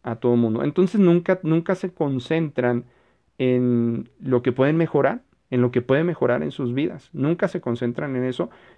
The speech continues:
Y otro punto que detecto muy, muy, muy importante, yo creo,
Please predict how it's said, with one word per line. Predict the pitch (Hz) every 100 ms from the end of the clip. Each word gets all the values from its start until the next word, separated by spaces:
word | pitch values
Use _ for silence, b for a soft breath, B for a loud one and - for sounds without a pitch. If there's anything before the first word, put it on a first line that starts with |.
| _
Y | - 143 151
otro | 156 180 208
punto | - 208 208 226
que | 196
detecto | 165 180 208
muy, | 190 190 202 208 208
muy, | 190 196
muy | 190 196
importante, | 190 185 175 147 160
yo | 165
creo, | 143 131